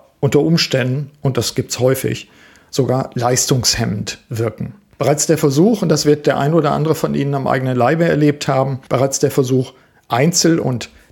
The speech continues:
Teamziele in einem gemeinsamen Instrumentarium zusammenzufassen, überfordert viele Organisationen, sowohl im privaten als auch im öffentlichen Bereich. Man sollte, das ist meine Sicht, man sollte diese Systeme, das ist meine Sicht, einer kritischen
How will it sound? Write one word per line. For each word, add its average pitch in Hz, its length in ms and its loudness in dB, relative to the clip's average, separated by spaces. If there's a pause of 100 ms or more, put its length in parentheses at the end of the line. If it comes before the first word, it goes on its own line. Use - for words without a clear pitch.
Teamziele 180 1040 0 (160)
in 143 140 2
einem 127 440 -4
gemeinsamen 151 640 0
Instrumentarium 139 920 0
zusammenzufassen, 135 920 0 (160)
überfordert 147 640 2
viele - 260 -4
Organisationen, 123 840 -2
sowohl 147 260 4
im 135 120 2
privaten 120 600 -2 (340)
als 131 200 -4
auch 120 120 -2
im 123 280 -6 (100)
öffentlichen 120 540 -2
Bereich. 110 500 -8 (640)
Man 143 100 2
sollte, 208 360 2
das 165 180 0
ist 135 120 -4
meine 160 280 2
Sicht, 180 380 -2 (260)
man 127 120 -4
sollte 156 280 2
diese 143 300 0
Systeme, 143 720 0 (120)
das 98 160 -6
ist 107 140 -4
meine 127 320 0
Sicht, 139 380 -4 (160)
einer 135 180 2
kritischen 147 600 0